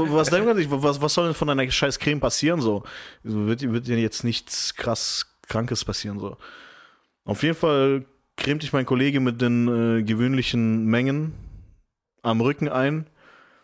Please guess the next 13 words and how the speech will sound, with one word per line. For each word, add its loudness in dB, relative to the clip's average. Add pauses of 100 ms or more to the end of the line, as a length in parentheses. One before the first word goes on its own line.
(240)
und 0
ich -2
bin 2
am -2
Aufwärmen. 0 (1040)
Und 0
es -2
war, 2
bevor 0
ich, -2
äh, 2
angefangen 0
habe, 0